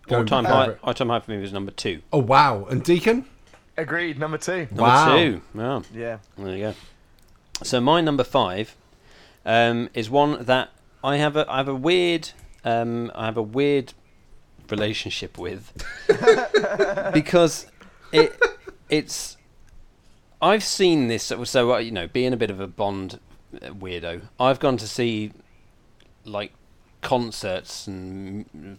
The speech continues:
Speaker 2: thing
Speaker 1: Yeah.
Speaker 2: where people play the Bond themes, and I've been to, like, the Albert Hall where there's Knights of Bond and all this kind of stuff.
Speaker 3: Yeah, yeah,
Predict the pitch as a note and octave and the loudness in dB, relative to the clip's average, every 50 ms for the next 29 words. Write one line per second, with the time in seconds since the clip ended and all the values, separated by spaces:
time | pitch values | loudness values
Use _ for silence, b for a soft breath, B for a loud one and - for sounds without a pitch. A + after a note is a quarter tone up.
0 | - _ - B2 A2 A#2 A2+ A#2+ A#2 - - C3 B2+ B2 - A2+ - - - B2 | -18 _ -4 -2 0 0 2 2 0 0 0 -2 -4 -2 -2 -6 -8 -4 0 2
1 | A#2+ A2+ A2+ A2+ G2 G#2 F#2 - A2 G2+ G2+ G2+ G#2 G2 F#2+ F#2 - - - G#2 | 2 2 2 0 -4 -6 -2 -2 -2 -2 -2 -4 -6 -8 -10 -10 -10 -8 -6 -6
2 | G2 F#2+ F#2+ F#2+ F#2+ F#2+ F#2 - F#2+ F#2 F#2 F2+ - G#2 G2+ G2 F2 G#2 G2+ G#2 | -6 -6 -8 -8 -8 -8 -10 -10 -10 -10 -10 -10 -10 -10 -10 -10 -8 -8 -8 -8
3 | G#2 G2+ G2+ G2+ G#2+ A#2+ G#2+ G#2+ F#2 - - A#2 A2 G#2+ G#2+ G#2 G2+ G2 G2+ G2+ | -4 -2 0 0 0 0 0 -4 -6 -6 -4 -2 0 2 2 0 0 0 0 0
4 | G2+ G2+ G2 G2+ G2 A2 A2 A2+ A#2 B2 - - - - A2 G2+ E2+ - - G#2 | 0 -2 -4 -4 -6 -4 -2 -2 -2 -4 -6 -10 -8 -8 -8 -8 -8 -6 -2 -2
5 | F#2+ G2+ G2 F#2+ F#2 F#2 F#2+ F#2 F2+ F2+ F2+ F2+ F2+ F2 E2+ - - F2 E2+ E2+ | 0 0 -2 -4 -8 -8 -8 -8 -8 -8 -8 -8 -10 -12 -12 -14 -14 -14 -14 -14
6 | D#2+ - - - - - - D#3 C3+ A#2+ | -16 -16 -16 -16 -16 -16 -14 -14 -12 -12